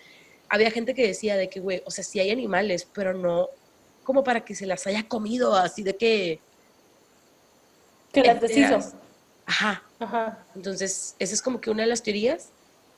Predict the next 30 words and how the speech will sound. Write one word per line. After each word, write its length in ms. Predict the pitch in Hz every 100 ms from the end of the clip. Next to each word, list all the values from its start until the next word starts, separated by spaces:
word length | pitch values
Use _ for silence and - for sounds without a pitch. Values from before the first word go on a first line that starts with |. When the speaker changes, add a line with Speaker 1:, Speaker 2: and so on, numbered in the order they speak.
| _ _ -
Speaker 1:
Eh, 440 | 208 202 196 - - _ _ _ _ _ _ _ _ _ _
otra 300 | 240 240 262
de 60 | 311
las 140 | 311
teorías, 480 | 247 220 214 220 233
y 100 | 214
pues 200 | - 180
a 60 | 196
mí 100 | 196
se 100 | 233
me 80 | 233
hace 120 | 233
que 100 | 247
va 140 | 214
más 280 | 202 202 202
a 100 | 220
eso, 400 | 208 196 185 185
aparte 280 | - 180 170
de 60 | 190
eso 80 | 185
te 100 | 208
digo 140 | 196
por 140 | 190 -
qué, 140 | 175
porque 200 | - -
me 80 | 180
acordé 160 | 165 165
de 60 |
otro 180 | 160 185
caso, 300 | 180 175 185